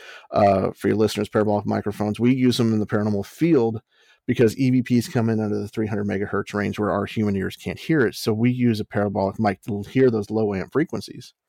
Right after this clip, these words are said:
And my tech assistant's across the room. He's quiet to himself, and he's got his hands together. And I'm sitting there, and I'm listening, and I hear the name Constantine. And of course, there was one of those lighthearted moments like, "Oh, Keanu Reeves, I like that movie. It was pretty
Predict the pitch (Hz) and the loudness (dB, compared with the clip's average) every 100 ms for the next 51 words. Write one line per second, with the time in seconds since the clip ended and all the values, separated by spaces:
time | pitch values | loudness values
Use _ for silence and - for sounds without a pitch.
0 | _ - - - _ - 120 110 104 139 | _ -20 -20 -20 _ 0 2 2 0 0
1 | 135 151 135 127 123 - - 113 110 107 | 0 0 0 0 -2 -8 -2 0 0 -2
2 | 104 101 104 135 - 117 113 123 - 123 | -2 -2 -2 -4 -2 2 2 2 0 -2
3 | - 107 101 101 98 - 120 180 - 110 | -2 -4 -4 -6 -6 -4 -4 -4 -4 -4
4 | 92 95 - _ _ _ _ _ _ 120 | -4 -6 -8 _ _ _ _ _ _ 0
5 | 113 110 110 - 123 - 110 101 98 92 | 2 2 0 0 -2 0 0 0 -2 -4
6 | 98 101 _ _ 107 104 101 101 104 113 | -4 -8 _ _ -2 0 0 0 0 2
7 | 104 101 110 107 92 107 101 - 110 107 | 0 -2 -4 -4 -2 -2 -2 -4 -2 0
8 | 104 104 101 92 92 98 - 139 165 175 | 0 0 0 0 -2 -4 -4 -2 0 -2
9 | 113 180 - - - _ _ _ _ _ | -6 -8 -10 -12 -16 _ _ _ _ _
10 | _ _ _ _ _ _ _ - - 175 | _ _ _ _ _ _ _ -2 0 4
11 | 151 185 - - 123 117 127 123 113 110 | 4 4 -2 0 2 4 4 6 4 2
12 | 98 117 127 135 107 107 117 127 117 - | 2 2 4 4 2 2 0 2 0 0
13 | - 254 - 147 165 175 180 - 330 453 | 0 0 2 2 4 6 4 2 0 0
14 | - 107 110 147 127 214 220 | 0 0 0 -2 0 2 2